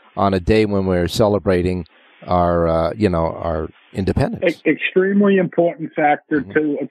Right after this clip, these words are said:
Speaker 2: to, to get out there. You're right about that, Ralph.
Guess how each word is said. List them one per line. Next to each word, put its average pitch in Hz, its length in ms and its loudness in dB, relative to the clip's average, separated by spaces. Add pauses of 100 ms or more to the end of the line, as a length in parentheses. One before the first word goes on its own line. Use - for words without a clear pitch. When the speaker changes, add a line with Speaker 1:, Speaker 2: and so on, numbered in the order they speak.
Speaker 2:
to, 147 320 2 (520)
to 151 60 0
get 147 240 0
out 131 320 0
there. 123 240 2 (100)
You're 135 220 2
right 147 220 4
about 135 340 0
that, 117 180 2 (140)
Ralph. 110 160 -2